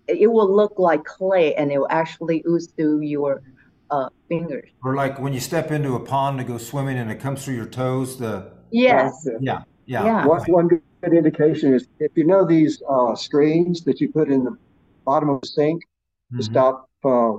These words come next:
Speaker 3: large particles from going down the drain, if you can push it through that, it comes out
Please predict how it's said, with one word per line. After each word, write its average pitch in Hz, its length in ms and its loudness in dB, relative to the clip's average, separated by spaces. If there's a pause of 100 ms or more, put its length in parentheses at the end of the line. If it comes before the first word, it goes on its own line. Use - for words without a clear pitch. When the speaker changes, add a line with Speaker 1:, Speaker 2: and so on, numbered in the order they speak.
(120)
Speaker 3:
large 131 320 0
particles 135 480 0
from 127 140 -4
going 139 220 2
down 131 180 2
the 127 80 2
drain, 143 280 0 (960)
if 147 160 4
you 165 100 8
can 139 160 0
push 196 240 4
it - 160 -2
through 156 160 4
that, 147 300 4
it 135 160 0
comes 156 260 -2
out 135 160 2